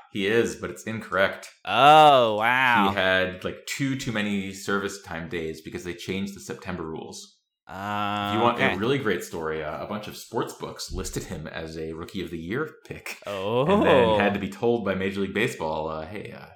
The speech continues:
Speaker 1: he is not eligible."
Speaker 2: Well, I'm gonna blame the fangraphs dot com leaderboard
Speaker 1: Yes,
Speaker 2: where I did
Speaker 1: that
Speaker 2: this
Speaker 1: is very
Speaker 2: research.
Speaker 1: fair. We,
Speaker 2: <laughs>
Speaker 1: Meg and I have talked about this. It's a blind spot, and it's really annoying that they keep changing the rules.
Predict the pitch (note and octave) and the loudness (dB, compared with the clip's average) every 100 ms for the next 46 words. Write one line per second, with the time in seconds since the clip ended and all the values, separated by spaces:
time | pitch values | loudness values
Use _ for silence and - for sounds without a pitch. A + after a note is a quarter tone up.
0 | _ B3+ C#4+ G3 G#3+ G#3 - - - - | _ -10 -10 -12 -12 -14 -16 -20 -20 -20
1 | - - _ _ A2 A2+ B2+ C3 A#2+ G#2 | -18 -20 _ _ 0 2 2 0 -2 -2
2 | G2+ G#2+ G2+ F#2+ G2+ F#2+ F2+ F2 E2+ F2+ | -2 -2 -4 -6 -6 -4 -4 -4 -4 -8
3 | D2 G2 F2+ E2+ D#2+ F2 C#2+ D2 E2 D#2 | -6 -4 -4 -6 -6 -4 -4 -4 -4 -4
4 | E2 G#2+ A2 A2 G#2+ G2+ G2 F2+ D#2 F2+ | -4 -2 -2 -2 0 0 0 -2 -2 0
5 | G2+ G2+ G2 D#3+ - D#3+ - C3+ - A#2 | -2 -2 -6 -8 -6 -6 -6 -8 -6 -2
6 | A2+ A#2 G2 F2 E2+ E2 D#2+ F#2+ - - | 0 2 0 -2 -4 -6 -10 -10 -12 -16
7 | _ - E2+ A2 A#2 A#2+ A#2 G#2+ F2+ D#2+ | _ -10 -10 0 0 0 2 2 0 -4
8 | G#2 G2 E2+ E2+ D2+ - - - - C#2+ | -4 -4 -4 -8 -12 -14 -16 -18 -18 -18
9 | C#2+ - - | -18 -20 -20